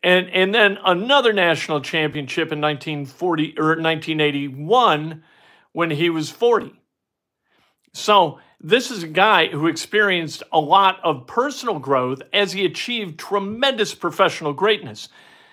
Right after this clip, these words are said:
It, like I said, in the eighties, a different person. Then in the nineties, a completely different person. And the way you hear about him from the people who played in those decades. And I've wondered over time, in talking to people,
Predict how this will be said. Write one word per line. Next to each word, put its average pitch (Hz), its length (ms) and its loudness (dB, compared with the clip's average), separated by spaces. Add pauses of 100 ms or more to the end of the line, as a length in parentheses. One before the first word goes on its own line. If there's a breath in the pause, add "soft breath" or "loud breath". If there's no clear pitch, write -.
(280 soft breath)
It, 190 360 0 (440)
like 185 260 2
I 180 80 2
said, 240 220 0
in 180 80 -4
the - 160 -6
eighties, 185 440 -2
a 165 80 -6
different 180 360 -2
person. 180 380 -2
Then 214 180 2
in 190 260 -4
the 160 60 -4
nineties, 151 560 0
a 135 60 -6
completely 175 540 -6
different 131 360 -4
person. 135 340 -6 (540 loud breath)
And 196 180 4 (100)
the 185 200 4
way 214 420 4
you 170 300 -4
hear 247 300 -4
about 180 480 2
him 151 340 -2 (180 soft breath)
from 190 200 -4
the 170 100 -2
people 185 340 -6
who 165 140 -4
played 180 240 0
in 165 60 -4
those 139 200 -2
decades. 135 500 -2 (360 loud breath)
And 202 120 2
I've 208 200 2
wondered 285 260 0
over 165 240 2
time, 139 720 -2 (540)
in 160 160 -6
talking 214 340 2
to 196 80 -6
people, 151 480 -4